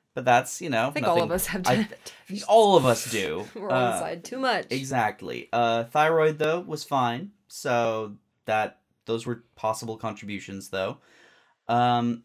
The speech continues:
Speaker 1: treating anhedonia, though, um, if it's not medically related, it could be treated with psychiatry, psychology, or another mental health professional,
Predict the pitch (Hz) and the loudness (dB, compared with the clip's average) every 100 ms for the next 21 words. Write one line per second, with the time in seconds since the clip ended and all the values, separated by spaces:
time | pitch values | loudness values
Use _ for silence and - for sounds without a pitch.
0 | - - 135 131 139 135 131 127 123 127 | -16 -8 -4 -2 -2 -2 -2 0 0 0
1 | 160 127 104 101 113 139 - - 110 107 | -2 -4 -2 -2 -2 -4 -10 -6 -2 0
2 | 107 107 107 107 104 - - 110 104 117 | 0 -2 -4 -8 -12 -14 -14 -12 -6 -2
3 | 110 92 107 147 156 110 101 104 - _ | -2 0 -2 -4 -6 -8 -8 -10 -16 _
4 | _ _ _ _ _ 110 110 104 110 120 | _ _ _ _ _ -10 -6 -4 -4 -6
5 | 110 - 101 107 101 98 101 101 _ _ | -8 -8 -8 -6 -6 -6 -8 -14 _ _
6 | _ _ _ _ _ _ _ _ _ _ | _ _ _ _ _ _ _ _ _ _
7 | - 120 107 104 110 107 - 107 - 101 | -10 -6 -6 -6 -10 -10 -6 -6 -4 -4
8 | 95 98 - 104 101 101 98 - _ _ | -2 -6 -8 -8 -8 -10 -14 -20 _ _
9 | _ - 82 107 107 104 104 101 98 92 | _ -14 -6 0 0 -2 -6 -8 -8 -12
10 | - _ _ _ _ _ _ _ _ 107 | -18 _ _ _ _ _ _ _ _ -10
11 | 101 104 135 151 113 101 101 104 95 - | -6 -2 0 0 -2 -6 -8 -8 -8 -12
12 | 101 98 95 - 101 147 | -10 -8 -8 -10 -10 -12